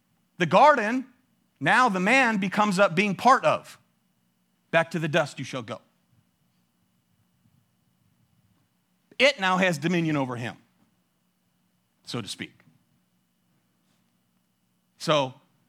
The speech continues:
they're, there's, they're exiled, they're, they're excommunicated from the tree of life. The ground now exercised dominion over the man. From the earth he was taken, back to the earth he shall now return because of this transgression.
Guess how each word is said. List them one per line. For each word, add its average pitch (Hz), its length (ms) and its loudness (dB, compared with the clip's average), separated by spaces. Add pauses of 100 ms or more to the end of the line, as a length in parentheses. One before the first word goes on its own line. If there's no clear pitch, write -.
they're, 139 180 -6
there's, 131 380 -8
they're 117 280 -12
exiled, 170 640 -2
they're, 113 220 -10
they're 110 240 -12
excommunicated 175 1040 -4
from 151 160 -10
the 123 60 -14
tree 170 280 -6
of 127 100 -10
life. 185 480 0 (320)
The 127 80 -6
ground 175 560 0
now 165 180 0
exercised 156 640 -4
dominion 165 400 -4
over 143 160 -6
the 131 100 -6
man. 196 480 4 (340)
From 151 200 -2
the 147 120 -2
earth 170 140 -2
he 170 100 -2
was 156 140 -6
taken, 196 360 -2
back 160 260 0
to 156 100 -8
the 139 160 -4
earth 135 360 -10 (140)
he 123 160 -14
shall 113 300 -8
now 104 320 -12
return 101 520 -16 (840)
because 113 260 -14
of 107 140 -16
this 98 400 -16 (640)
transgression. 90 600 -20